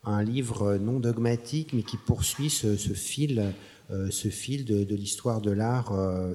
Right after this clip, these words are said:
ukrainienne. Euh, ce livre, on peut le lire de différentes manières. On peut le lire chronologiquement, comme une histoire de l'art. On peut le lire aussi comme il a été écrit par Alissa, c'est-à-dire commencer par aujourd'hui, puis re-, re-, remonter finalement dans, dans, dans le temps pour voir quelles ont été les, les sources de l'art contemporain ukrainien.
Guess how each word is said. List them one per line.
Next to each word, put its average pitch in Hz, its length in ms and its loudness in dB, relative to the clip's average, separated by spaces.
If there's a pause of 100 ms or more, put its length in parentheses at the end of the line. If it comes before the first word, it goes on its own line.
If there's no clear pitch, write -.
ukrainienne. 98 640 -2 (720)
Euh, 107 240 2
ce 135 180 6
livre, 143 240 2
on 131 80 4
peut 127 120 2
le 120 100 4
lire 131 160 2
de 104 100 0
différentes 110 540 -2
manières. 135 420 -2
On 117 80 -2
peut 98 160 -8
le 92 60 -4
lire 101 200 -4
chronologiquement, 101 1080 0 (180)
comme 90 220 -4
une 92 100 -2
histoire 104 460 -2
de 104 80 0
l'art. 160 340 -2
On 127 80 0
peut 131 200 0
le 131 80 2
lire 131 180 2
aussi 143 380 0
comme 107 240 -2
il 107 120 2
a 104 80 2
été 104 300 0
écrit 110 340 -4
par 98 180 -4
Alissa, 101 460 -2
c'est-à-dire 120 240 -6
commencer 110 480 0
par 104 220 0
aujourd'hui, 107 560 0 (640)
puis 117 120 -4
re-, 104 300 -2
re-, 98 420 -2
remonter 107 560 0
finalement 110 560 0
dans, 92 200 -4
dans, 90 180 -4
dans 90 160 -2
le 95 140 0
temps 117 340 -2
pour 85 220 -12
voir 101 280 -6
quelles 95 260 -6
ont 92 60 -4
été 95 260 -4
les, 92 160 -4
les 90 140 -8
sources 175 540 -6
de 92 100 -6
l'art 98 200 -6
contemporain 98 600 -8
ukrainien. 107 500 -4